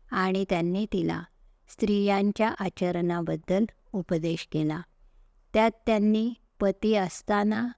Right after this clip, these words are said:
पतिव्रता स्त्रीचा धर्म समजावून सांगितला. तसेच पती मरण पावल्यानंतर स्त्रीने विधवापणी कसे आचरण करावे हेही सांगितले.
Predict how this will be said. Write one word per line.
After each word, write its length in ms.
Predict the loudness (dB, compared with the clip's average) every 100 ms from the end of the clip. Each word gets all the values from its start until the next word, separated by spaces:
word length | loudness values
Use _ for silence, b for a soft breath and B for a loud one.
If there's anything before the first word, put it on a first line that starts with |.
| _ _ _ _ _ 0
पतिव्रता 680 | 0 2 -2 -2 -2 -2 -4
स्त्रीचा 560 | -4 -4 -4 -4 -4
धर्म 360 | -4 -4 -2 -4
समजावून 640 | -6 -4 -2 -2 -2 -4
सांगितला. 640 | -4 -4 -2 -4 -4 -6 -6 -12 _ _ _ _ -2
तसेच 340 | 0 0 -2 -2
पती 300 | -2 -2 -2
मरण 400 | -2 0 0 0
पावल्यानंतर 880 | 0 0 0 -2 -2 -2 -2 -4 -4 -12 _ _ _ _
स्त्रीने 460 | 0 2 2 2 0
विधवापणी 680 | 0 0 0 0 0 -2 0
कसे 280 | -4 -2 -4
आचरण 500 | -4 -4 -4 -4 -4
करावे 440 | -4 -4 -6 -6
हेही 420 | -6 -6 -4 -4
सांगितले. 680 | -4 -4 -4 -6 -6 -8